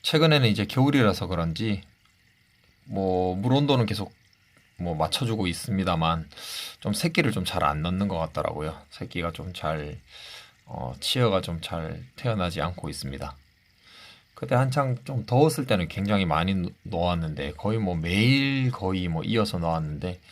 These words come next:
요즘에는, 어, 물 온도는 계속 맞춰주고 있으나 새끼들은 별로 좀 태어나지 않고 있네요. 어, 이쪽에 밑에서 또 보도록 할게요. 지금 이제 잘 보이시죠?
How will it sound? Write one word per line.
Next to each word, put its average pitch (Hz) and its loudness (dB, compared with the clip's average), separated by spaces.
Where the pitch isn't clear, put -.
요즘에는, 90 -2
어, 71 -6
물 107 -4
온도는 110 2
계속 87 -6
맞춰주고 90 -4
있으나 85 -4
새끼들은 92 -6
별로 78 -6
좀 73 -10
태어나지 92 -2
않고 80 -6
있네요. 76 -8
어, 71 -10
이쪽에 92 -10
밑에서 104 -4
또 80 -10
보도록 82 -10
할게요. - -6
지금 87 -12
이제 87 -12
잘 90 -8
보이시죠? 95 -6